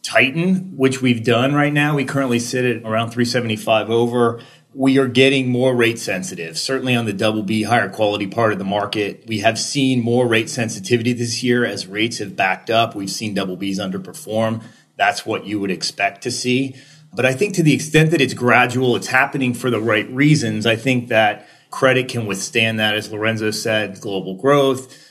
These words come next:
synchronized growth. We've not seen it in a while. It is translating into better top line,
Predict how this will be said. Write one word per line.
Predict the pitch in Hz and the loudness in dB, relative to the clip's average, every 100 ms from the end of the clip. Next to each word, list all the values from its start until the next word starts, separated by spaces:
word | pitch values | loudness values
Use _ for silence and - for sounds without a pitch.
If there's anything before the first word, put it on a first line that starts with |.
| _ | _
synchronized | - 139 127 135 127 120 120 | -2 -2 2 2 2 0 2
growth. | 123 120 | 2 2
We've | 113 98 | -2 -2
not | 127 127 | 0 -2
seen | - - 139 | -6 -2 0
it | 123 | 2
in | 107 101 | 0 -2
a | |
while. | 92 101 104 110 101 | 0 2 4 2 -2
It | 95 110 | -4 -4
is | 117 127 120 | 0 0 0
translating | - 127 123 113 110 110 104 | -4 0 0 0 -2 -2 -4
into | 101 98 98 | -6 -10 -12
better | 92 - 113 120 | -10 -2 0 0
top | 110 104 101 110 | 0 0 0 -4
line, | 107 101 101 95 | -6 -4 -6 -10